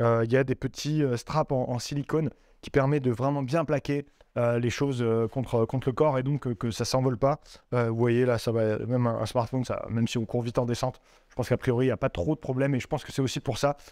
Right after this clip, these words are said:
qu'ils ont fait le choix de, de pas forcément de mettre, euh, de, de poche zipper en plus. Globalement, hein, vous l'avez vu, hein, la, la,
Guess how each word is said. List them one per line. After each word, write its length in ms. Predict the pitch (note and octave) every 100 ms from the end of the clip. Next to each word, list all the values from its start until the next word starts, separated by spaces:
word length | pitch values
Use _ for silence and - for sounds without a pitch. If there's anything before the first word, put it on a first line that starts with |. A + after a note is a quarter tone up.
| _
qu'ils 160 | - C3
ont 40 |
fait 100 | A#2+
le 60 | A#2
choix 180 | C#3+
de, 140 | B2 A2+
de 180 | G#2 A#2
pas 160 | C#3
forcément 360 | - A2+ B2+ B2+
de 40 |
mettre, 240 | B2 A#2+ A#2
euh, 100 | A2+
de, 440 | A2 G#2 F#2 G2+
de 80 | G#2+
poche 220 | - C#3+
zipper 220 | A2 C3+ A#2+
en 100 | G#2
plus. 240 | G2 - - -
Globalement, 420 | D3 D3+ F3+ D#3
hein, 80 | B2+
vous 120 | B2
l'avez 220 | A#2+ C3
vu, 160 | C#3+ D#3+
hein, 140 | C3
la, 100 | C3
la, 280 | A2 A2+ A2